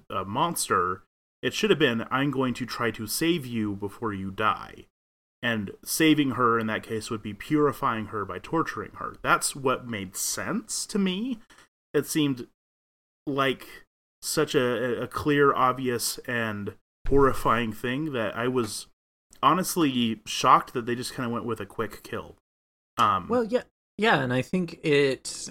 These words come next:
Speaker 2: it takes away from a lot of the religious dogma that I felt was in place, this idea that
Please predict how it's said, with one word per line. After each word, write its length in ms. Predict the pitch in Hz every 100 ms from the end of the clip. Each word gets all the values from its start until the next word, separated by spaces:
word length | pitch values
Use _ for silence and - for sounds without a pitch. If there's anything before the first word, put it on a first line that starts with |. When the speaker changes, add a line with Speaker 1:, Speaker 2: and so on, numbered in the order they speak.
| -
Speaker 2:
it 160 | 135 -
takes 260 | 185 185
away 400 | 156 127 131 135
from 540 | 131 - 110 110 113 113
a 100 | -
lot 220 | 120 123
of 60 | 127
the 80 |
religious 440 | 110 107 113 113 -
dogma 640 | - 101 120 131 156 175
that 160 | 170 165
I 100 | 156
felt 400 | - 165 160 - -
was 280 | 139 - -
in 260 | 151 165 165
place, 420 | - 139 151 160
this 160 | 135 -
idea 460 | 123 110 113 127 123
that 320 | 120 107